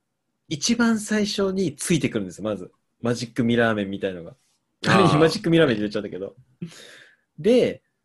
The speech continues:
Speaker 1: 後々、どんどんベアゴスティーニだっけ？わかんないけど、あの、
Speaker 2: うん。
Speaker 1: なんかどんどん作るやつあるじゃん。あれなんだよ、
Speaker 2: あるある。
Speaker 1: で、最初は、あの、七百九十九プラス税金なんだけど、その二合目？三合目ってか、次の巻は三千とかするわけ。
Speaker 2: うん。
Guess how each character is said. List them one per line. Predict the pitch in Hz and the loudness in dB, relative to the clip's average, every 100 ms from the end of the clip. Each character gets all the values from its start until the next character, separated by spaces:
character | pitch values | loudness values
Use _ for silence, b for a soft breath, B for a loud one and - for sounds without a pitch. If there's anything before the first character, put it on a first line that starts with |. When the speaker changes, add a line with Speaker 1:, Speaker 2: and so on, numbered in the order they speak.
| _ _ - | _ _ -8
Speaker 1:
後 | 180 220 214 | -6 -4 -4
々、 | 214 214 226 165 98 139 | -4 -2 0 2 -2 -4
ど | 151 160 | -2 -2
ん | |
ど | 113 | -4
ん | 95 - | -6 -2
ベ | 135 202 | 0 2
ア | 220 | 0
ゴ | 208 208 | 0 -4
ス | - | -4
テ | 214 | -4
ィ | |
ー | 131 | -4
ニ | |
だ | 92 | -6
っ | - | -12
け？ | 80 | -12
わ | 101 | -10
か | 98 | -10
ん | |
な | 87 | -12
い | |
け | - | -18
ど、 | - | -18
あ | 98 | -16
の、 | 92 - _ | -18 -20 _
Speaker 2:
う | 101 | -6
ん。 | 101 82 67 107 | -4 -4 -8 -8
Speaker 1:
な | 139 | -4
ん | |
か | 123 | -2
ど | 175 | -2
ん | |
ど | 117 | -4
ん | |
作 | - 165 | -4 -2
る | |
や | 120 | -2
つ | 95 | -4
あ | 104 | -6
る | |
じ | 98 | -8
ゃ | |
ん。 | - - | -14 -8
あ | 123 | -2
れ | 160 | 0
な | 170 | 0
ん | |
だ | 104 | 0
よ、 | 90 80 | 0 -4
Speaker 2:
あ | |
る | 64 | -8
あ | |
る。 | - _ _ _ _ _ _ _ _ _ _ 147 | -14 _ _ _ _ _ _ _ _ _ _ -12
Speaker 1:
で、 | |
最 | 139 190 208 | -6 -4 -4
初 | 214 | -2
は、 | 214 220 156 104 - - | -2 0 0 -2 -10 -12
あ | 117 | -8
の、 | 110 | -4
七 | 127 139 | -2 -2
百 | 135 | -2
九 | 147 117 | -4 -4
十 | 101 | -4
九 | 101 98 | -10 -14
プ | 87 | -14
ラ | 90 | -16
ス | - | -8
税 | 110 101 | -4 -4
金 | 107 104 | -4 -8
な | 98 | -8
ん | |
だ | 90 | -12
け | 87 | -14
ど、 | 90 92 80 _ _ - | -12 -12 -14 _ _ -20
そ | - | -14
の | 107 98 | -12 -8
二 | 113 120 | -4 0
合 | 135 139 | 0 0
目？ | 139 208 | -2 -8
三 | - - 120 | -12 -8 -6
合 | 120 120 | -4 -4
目 | 117 | -4
っ | - | -8
て | - | -14
か、 | 73 _ | -18 _
次 | _ - 139 | _ -8 -6
の | 98 | -6
巻 | - 101 87 | -8 -12 -12
は | 92 78 _ | -14 -14 _
三 | - 110 104 | -10 -8 -6
千 | 104 | -4
と | 101 82 | -4 -4
か | |
す | - - | -8 -16
る | |
わ | 85 | -20
け。 | |
Speaker 2:
う | |
ん。 | _ | _